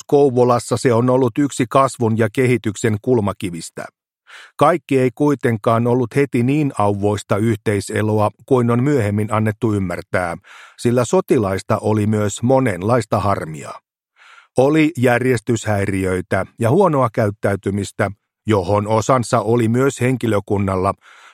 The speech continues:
jonka taso ei ollut aluksi parhaimmasta päästä. Seikka, joka pistää silmään, on usean upseerin ja varsinkin aliupseerin raakakäytös,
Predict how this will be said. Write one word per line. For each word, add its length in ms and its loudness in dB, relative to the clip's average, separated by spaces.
jonka 280 4
taso 400 2
ei 200 2
ollut 360 0
aluksi 460 -2
parhaimmasta 720 -2
päästä. 460 -14
Seikka, 520 0
joka 320 0
pistää 420 0
silmään, 640 0
on 220 -2
usean 460 0
upseerin 680 -2
ja 160 -2
varsinkin 680 -2
aliupseerin 960 -2
raakakäytös, 1120 -4